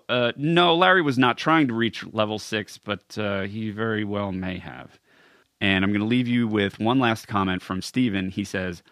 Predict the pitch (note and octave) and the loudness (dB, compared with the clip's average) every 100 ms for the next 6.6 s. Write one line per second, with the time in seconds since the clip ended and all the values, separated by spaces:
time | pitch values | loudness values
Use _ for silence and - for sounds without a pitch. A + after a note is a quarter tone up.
0 | _ C3 C#3 G#2+ F#2+ F#2+ F2+ - _ G#2 | _ 0 2 2 2 -2 -6 -14 _ -2
1 | B2+ C3 A#2 A2 G#2+ G2+ G#2 G2 F#2+ F#2 | 0 2 2 0 -2 -2 -2 -2 -2 -4
2 | - F#2 F2+ F2+ F2 F2 _ _ _ G2 | -2 -4 -2 -4 -6 -10 _ _ _ -4
3 | G2 G2+ G2 - F#2 F2 - F2 - - | 0 -2 -2 -4 -4 -4 -8 -12 -12 -20
4 | _ _ _ _ _ _ _ _ F2+ F2 | _ _ _ _ _ _ _ _ -8 -6
5 | E2+ - G#2 G2 F#2+ F#2+ - F#2+ F#2 F2+ | -8 -6 -6 -4 -4 -6 -10 -6 -6 -6
6 | F#2+ E2+ F2+ A1+ G1+ | -10 -10 -10 -10 -14